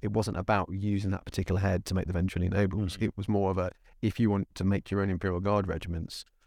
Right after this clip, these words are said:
Speaker 1: whatever kits you've been building, whatever spare bits you've got from another kit. 'Cause if you take, um, if you do Wood Elves and you've got some Eternal Guard, you'll have Wildwood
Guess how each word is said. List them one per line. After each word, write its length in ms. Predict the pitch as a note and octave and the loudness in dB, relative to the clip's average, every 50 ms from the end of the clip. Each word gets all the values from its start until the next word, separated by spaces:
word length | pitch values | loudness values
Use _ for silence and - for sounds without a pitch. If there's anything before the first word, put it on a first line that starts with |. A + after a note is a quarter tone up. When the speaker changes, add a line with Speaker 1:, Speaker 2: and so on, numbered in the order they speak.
| _ _ _ | _ _ _
Speaker 1:
whatever 340 | - G2 - A#2+ B2+ A#2+ B2 | -6 -2 2 2 2 2 0
kits 320 | - - - - - - | 0 -2 -2 -4 -2 -2
you've 80 | G#2+ F#2 | 0 0
been 140 | G2 F2+ E2 | 2 2 4
building, 340 | G2 G2+ G2+ F#2+ F2+ F2 - | 4 4 4 2 0 -2 -2
whatever 400 | - G2 G2+ G2 G2 G2 G2+ G2 | 0 0 0 2 0 -2 -2 -4
spare 460 | - - - - G2+ G#2 G#2+ G#2 G2+ | -6 -6 -6 -2 -2 0 0 0 0
bits 280 | G2+ G#2 - - - - | -2 -4 -4 -4 -4 -2
you've 180 | F#2+ F2+ - | -2 -2 0
got 180 | - G#2 - - | 0 -2 -2 -2
from 160 | - G2 F2+ | -2 -2 0
another 360 | F#2+ G2 G2+ G#2+ F#2 F2+ F2+ G2 - - - | 2 2 2 2 2 0 -4 -8 -10 -14 -18
kit. 340 | - - A#2+ G2 - - - | -4 -2 0 0 0 -4 -4
'Cause 140 | - - A2+ | -2 0 0
if 140 | C#3 - - | 0 0 0
you 80 | E3+ D3 | -2 0
take, 440 | - C#3 B2 A#2 A2 - - - - _ _ _ _ _ _ _ _ _ _ _ _ _ _ _ _ - | 4 4 4 4 2 0 -6 -14 -20 _ _ _ _ _ _ _ _ _ _ _ _ _ _ _ _ -4
um, 540 | - G#2 G#2+ G#2 G2+ G2+ G2+ G2 F#2+ G2 - - _ _ - _ | 0 2 4 4 6 4 4 4 2 0 -2 -6 _ _ -16 _
if 140 | - - - | -8 -4 -2
you 60 | G2 | -2
do 260 | F2+ - F#2 F2+ E2+ - - _ - _ - - - | 0 2 2 2 2 -2 -6 _ -20 _ -18 -10 -4
Wood 200 | G2+ G2+ F2+ F2 | -2 0 2 2
Elves 500 | E2+ D#2+ D#2 E2 D#2 - - - - - - - | 2 0 0 -4 -6 -8 -10 -12 -12 -12 -6 -2
and 200 | F2+ F2+ F2 F2 | 0 2 2 4
you've 200 | F2+ F2 E2+ - | 2 2 0 0
got 160 | - - - | -4 -4 -2
some 120 | - F2+ | -4 -4
Eternal 300 | D#2 - - F#2 F2 F2 E2+ | -2 0 0 0 0 0 2
Guard, 420 | - F#2+ E2+ D#2 D2+ E2 - - | 2 2 2 0 -2 -4 -4 -2
you'll 180 | - G2 F#2 F2+ | 0 2 2 2
have 160 | F#2 F2+ E2 - | 2 0 -2 -2
Wildwood 1040 | G2+ G2 G2 G2 F#2 F#2 F2+ F#2 F#2 F2+ F2+ - - _ _ _ - F#2 F2+ F2 F2 | -2 0 2 2 4 4 2 2 0 -2 -4 -8 -16 _ _ _ -6 -4 -4 -4 -4